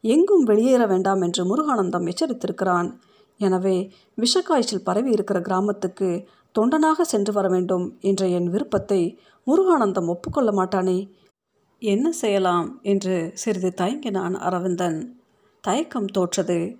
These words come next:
அவன் மனதில் எப்போதும் நிரம்பியிருக்கிற எல்லையில்லா கருணை உணர்வும்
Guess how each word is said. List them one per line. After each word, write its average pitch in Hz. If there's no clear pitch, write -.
அவன் 220
மனதில் 262
எப்போதும் 233
நிரம்பியிருக்கிற 185
எல்லையில்லா 254
கருணை 214
உணர்வும் 185